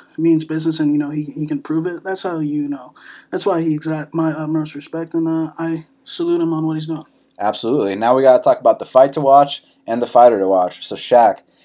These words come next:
Speaker 2: what is the fight to watch for U F C two twenty-three?
Speaker 1: A fight to watch, in my opinion, is gonna be Calvin Kattar versus Moicano. Two top five guys, yes, like I said, two top five guys.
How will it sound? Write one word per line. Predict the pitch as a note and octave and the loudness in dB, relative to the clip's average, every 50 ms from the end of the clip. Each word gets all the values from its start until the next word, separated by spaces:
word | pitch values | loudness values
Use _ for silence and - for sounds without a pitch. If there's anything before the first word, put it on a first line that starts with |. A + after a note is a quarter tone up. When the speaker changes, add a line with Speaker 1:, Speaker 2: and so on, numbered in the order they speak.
| _ _ _ _ _ _ | _ _ _ _ _ _
Speaker 2:
what | - C#3+ F#3+ B3 B3 | 0 6 8 8 8
is | C#4 C4 A#3 F3+ | 6 4 2 4
the | F3+ E3+ | 2 2
fight | D#3 - D#3+ D3+ D3+ D3+ | 6 8 8 8 8 6
to | - A#2 | 2 -2
watch | G#2 A2+ A#2 A2+ A2 A2 G#2+ - - | 4 6 8 10 10 8 6 4 -4
for | - _ - A2+ | -12 _ -6 -6
U | A2+ A#2 A#2+ | -4 -2 -2
F | A2 G#2+ | -2 -2
C | - A#2+ A2 | -4 -8 -10
two | - - A2+ | -10 -10 -12
twenty-three? | G#2+ - A2+ G#2 G2+ F#2+ - G#2+ G#2 G2 F2 - _ _ _ _ _ _ - | -8 -6 -6 -6 -6 -6 -8 -8 -8 -8 -8 -10 _ _ _ _ _ _ -18
Speaker 1:
A | D#3 | -14
fight | - E3+ G3 B3 B3 | -10 -8 -6 -4 -2
to | - - | 0 2
watch, | G#3 G#3 A3+ A#3+ A#3 - | 2 2 2 0 0 0
in | F#3 | -2
my | F#3+ G#3+ A3+ | -2 -2 -4
opinion, | G#3+ - G#3 G3+ | -4 -4 -4 -4
is | F#3+ F3+ | -4 -4
gonna | G3 G3 F#3 | -4 -4 -2
be | G3 F#3+ | -2 -2
Calvin | E3 - E3+ F#3 F#3+ G3+ G3+ - | -2 -2 -2 0 0 -2 -2 -2
Kattar | - F#3+ - F#3+ F#3+ G3+ G3 | -2 -2 0 0 0 0 2
versus | F#3+ G3 F#3+ F#3+ | 2 0 0 2
Moicano. | - F3 D#3 D3 - E3 G3 F#3+ D3+ C3+ - - | 2 0 0 0 0 -2 0 -2 -2 -4 -4 -6
Two | - - F3+ G3+ | -4 -4 -4 -2
top | G3 - G3 F#3+ F#3 - | -2 -2 -2 -2 -2 -2
five | G3 F#3+ G3 F#3+ | -4 -4 -2 -2
guys, | F3 D3+ D3+ E3 F#3+ F3+ - D#3 | -2 -2 -2 -4 -6 -8 -8 -8
yes, | C#3 C#3 D#3+ - - - _ _ - | -8 -8 -8 -10 -12 -14 _ _ -18
like | B2 C3 - | -16 -12 -10
I | E3+ F#3 | -8 -8
said, | F#3 - C#3+ D#3+ E3+ - | -8 -6 -8 -8 -8 -8
two | - D3 D#3+ | -6 -6 -6
top | D#3+ D#3 E3 F3+ F#3 | -4 -4 -6 -6 -6
five | - F#3+ G3+ G3 F#3+ | -4 -4 -4 -4 -4
guys. | - B2 C3 D3+ D#3 | -6 -10 -10 -10 -12